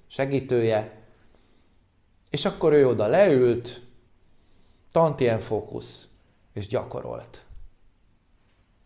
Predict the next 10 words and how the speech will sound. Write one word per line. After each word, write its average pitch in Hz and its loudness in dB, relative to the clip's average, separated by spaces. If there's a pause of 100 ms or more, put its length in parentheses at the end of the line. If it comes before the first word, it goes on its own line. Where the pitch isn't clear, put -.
(320)
És - -6
akkor 247 0
az 110 -4
történt, 120 -4
hogy 139 -6
sok-, - -10 (320)
sokáig 110 -2
gyakorolt 113 -6
ott 117 -14
egyedül, 160 -4